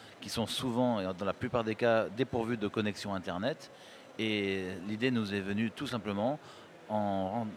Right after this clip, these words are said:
voyant que les femmes, elles, n'avaient pas d'activité non plus. Donc nous avons, euh,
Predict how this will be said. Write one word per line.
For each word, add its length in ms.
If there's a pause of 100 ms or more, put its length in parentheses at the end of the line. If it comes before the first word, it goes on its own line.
(180)
voyant 240
que 120
les 120
femmes, 300
elles, 180
n'avaient 240
pas 160
d'activité 400
non 140
plus. 200
Donc 200
nous 180
avons, 400
euh, 60